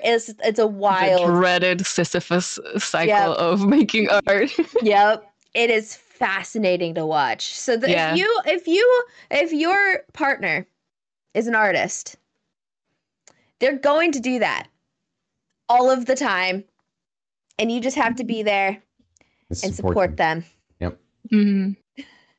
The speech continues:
Speaker 1: And remind them that Pinterest exists.
Speaker 3: That's right.
Speaker 2: <laughs> Yep.
Speaker 1: Go on Pinterest. <laughs>
Speaker 3: I love this next question. It's a funny one.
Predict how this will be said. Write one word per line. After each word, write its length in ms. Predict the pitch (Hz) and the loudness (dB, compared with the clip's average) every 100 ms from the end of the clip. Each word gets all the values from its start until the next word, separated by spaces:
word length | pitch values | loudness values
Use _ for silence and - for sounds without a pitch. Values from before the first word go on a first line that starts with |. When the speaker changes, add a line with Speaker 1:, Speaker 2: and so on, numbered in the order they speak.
| - | -6
Speaker 1:
And 100 | 240 | -2
remind 320 | 226 226 240 | 0 0 0
them 120 | 254 247 | 0 0
that 200 | 247 - | -2 -2
Pinterest 380 | 247 247 226 | -2 -2 -4
exists. 560 | 240 196 190 175 - - 370 571 - | -4 0 -2 -2 -8 -14 -14 -12 -2
Speaker 3:
That's 260 | 349 427 427 | 0 2 2
right. 200 | 415 427 | 2 2
Speaker 2:
<laughs> 0 | |
Yep. 200 | 320 - _ 392 302 | 0 -4 _ -20 -2
Speaker 1:
Go 140 | 277 | 2
on 180 | 311 370 | 2 4
Pinterest. 640 | 349 311 285 247 269 247 302 | 2 2 0 0 -2 -6 -4
<laughs> 40 | 539 466 392 480 415 - _ _ _ _ _ _ _ _ _ _ _ _ _ _ - | -2 -2 -2 -2 -2 -6 _ _ _ _ _ _ _ _ _ _ _ _ _ _ -8
Speaker 3:
I 120 | 120 | 2
love 340 | 131 127 131 123 | 4 4 4 2
this 200 | 117 - | 0 0
next 260 | 107 104 | -2 -2
question. 400 | - 107 92 95 | -2 0 0 -2
It's 140 | 90 - | -4 -2
a 40 | |
funny 220 | - 92 | -4 -2
one. 280 | 85 78 95 | -2 -4 -8